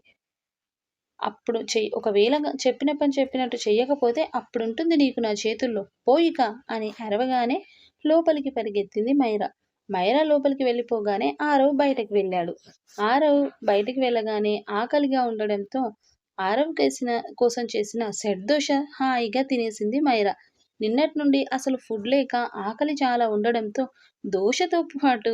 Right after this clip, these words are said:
వ-, దహి వడ కూడా తినేసింది. రెండు రోజుల తర్వాత తిన్న ఫుడ్‌కి హాయిగా అనిపించి కాసేపు సోఫాలో అలా కూర్చొని కడుపు నిండడంతో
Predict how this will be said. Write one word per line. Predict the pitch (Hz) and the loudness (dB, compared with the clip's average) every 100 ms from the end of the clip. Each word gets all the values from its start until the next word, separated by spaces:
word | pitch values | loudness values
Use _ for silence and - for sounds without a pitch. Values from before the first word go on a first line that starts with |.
| 220 | -2
వ-, | 190 190 - | -4 -4 -4
దహి | 196 202 269 339 | -4 -2 0 0
వడ | 285 247 | 2 0
కూడా | 226 226 294 | -2 -2 0
తినేసింది. | 294 254 233 220 202 202 - - _ | 0 0 -2 -4 -4 -4 -10 -20 _
రెండు | 202 196 202 | 0 2 2
రోజుల | 196 220 294 | 2 2 2
తర్వాత | 294 269 247 240 | 2 2 2 0
తిన్న | 240 220 214 | -4 -2 -4
ఫుడ్‌కి | 214 214 196 214 208 - | -4 -6 -6 -8 -8 -8
హాయిగా | - 285 269 240 240 | 0 2 2 0 0
అనిపించి | 269 233 233 214 202 208 - - _ - | 0 -2 -4 -6 -6 -12 -14 -20 _ 0
కాసేపు | 320 320 254 254 240 | 0 2 -2 -2 -6
సోఫాలో | - 233 233 277 240 240 - | -2 -2 0 2 2 -2 -4
అలా | 196 226 | 0 0
కూర్చొని | 269 262 - 226 214 214 - - - | 2 0 0 -2 -2 -4 -10 -20 0
కడుపు | 359 370 339 | 4 4 4
నిండడంతో | 311 277 247 233 214 277 | 0 2 2 0 0 0